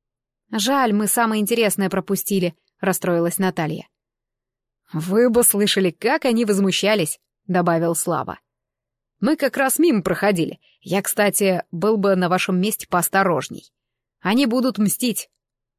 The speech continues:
«Пусть попробуют», — улыбнулась подруга, давая понять, что возмездие будет жестоким. Еще немного поболтав с парнями, мы решили вернуться в домик, а там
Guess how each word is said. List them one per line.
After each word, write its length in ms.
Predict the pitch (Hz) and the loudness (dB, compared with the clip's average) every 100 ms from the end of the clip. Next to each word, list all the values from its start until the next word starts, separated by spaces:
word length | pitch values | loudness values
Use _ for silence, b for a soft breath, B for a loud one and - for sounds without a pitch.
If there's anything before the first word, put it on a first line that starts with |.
| _ _ _ _ _ _ | _ _ _ _ _ _
«Пусть 260 | 247 226 - | -4 -4 -2
попробуют», — 760 | 262 240 302 233 185 170 160 - - | -4 2 2 4 2 0 -4 -12 -14
улыбнулась 640 | - 185 175 180 208 196 - | -4 -2 0 0 0 -2 -2
подруга, 580 | 214 214 180 143 - - _ | -2 0 0 -2 -8 -16 _
давая 280 | 196 196 220 | -2 0 0
понять, 460 | 190 220 320 262 - _ | 0 0 0 -2 -8 _
что 260 | - - 190 | -12 -2 0
возмездие 760 | 170 165 180 277 311 233 262 | 0 0 0 0 -2 0 0
будет 400 | 220 190 185 190 | 0 -2 0 0
жестоким. 640 | 175 175 - 160 156 - - _ _ _ _ _ _ _ _ _ _ _ | 0 -2 -2 -2 -4 -6 -12 _ _ _ _ _ _ _ _ _ _ _
Еще 300 | 185 202 359 | -4 -2 0
немного 380 | 359 220 262 190 | 2 0 -2 -4
поболтав 440 | 170 170 165 175 | -2 -2 -2 -4
с 80 | - | -6
парнями, 520 | 165 160 175 277 240 | -8 -4 -4 -2 -2
мы 140 | 185 269 | 0 0
решили 340 | 247 - 220 | 0 -2 -2
вернуться 480 | 196 185 202 196 196 | -2 -2 -4 -4 -4
в 40 | |
домик, 420 | 180 170 165 156 - _ _ | -2 -2 -2 -6 -12 _ _
а 140 | - 226 | -8 -2
там 360 | 208 190 269 | 0 0 0